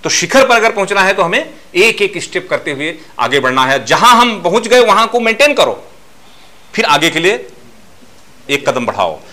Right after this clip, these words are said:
फिर वहां पर मेंटेन करो, फिर आगे के लिए। इस तरह से एनर्जी को स्टोर करते हुए पोटेंशियल से कहां जाएंगे? डायनेमिज्म में। पोटेंशियल, भरो ऊर्जा को, डायनेमिज्म,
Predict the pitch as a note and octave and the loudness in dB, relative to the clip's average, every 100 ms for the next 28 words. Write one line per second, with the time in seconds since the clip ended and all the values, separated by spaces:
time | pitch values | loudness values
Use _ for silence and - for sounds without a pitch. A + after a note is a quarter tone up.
0 | - - C4+ G#3+ A3 A3+ D#3 D#3+ F3 C4 | -6 -2 2 2 2 2 2 0 0 -2
1 | G3+ A2+ E2+ - - - A#3 C3+ B2+ B2 | 0 -4 -4 -14 -16 -8 -6 -4 -6 -6
2 | A#2+ F3 - - - - - - E3 E3 | -8 -10 -14 -20 -20 -20 -12 -4 -4 0
3 | G3+ A3+ - - - A#2+ C#3+ C#3+ E3 D#3+ | 0 -2 -4 -20 -8 -2 0 0 -4 -4
4 | C3+ - F3+ D#3 C#3 D3+ C#3+ G#3 D4 - | -4 -2 -2 -2 -4 -4 -2 -4 -6 -14
5 | - - - B2 C3+ C#3+ F#3 G#3 - D#3+ | -20 -20 -10 -4 -4 -4 -4 -6 -6 -6
6 | G3+ - - - - - - C#3+ D#3 D#3+ | -6 -8 -16 -20 -20 -20 -10 -4 0 0
7 | D#3+ F#3 C4+ - - - - - A2+ A#2 | 0 -2 -6 -10 -20 -20 -14 -4 -2 -2
8 | A2 F2+ E2 D2+ - - - C3 D#3+ F#3+ | -4 -8 -16 -20 -20 -20 -12 -4 0 0
9 | F#3+ A#2 F2 - - - - - - D#3+ | 0 -4 -6 -12 -20 -20 -20 -20 -6 2
10 | G3+ - - A#2 - E2 - - - A#2+ | 4 4 2 0 0 -10 -16 -20 -6 -2
11 | A#2+ A#2+ G2+ E2+ | -2 -4 -8 -14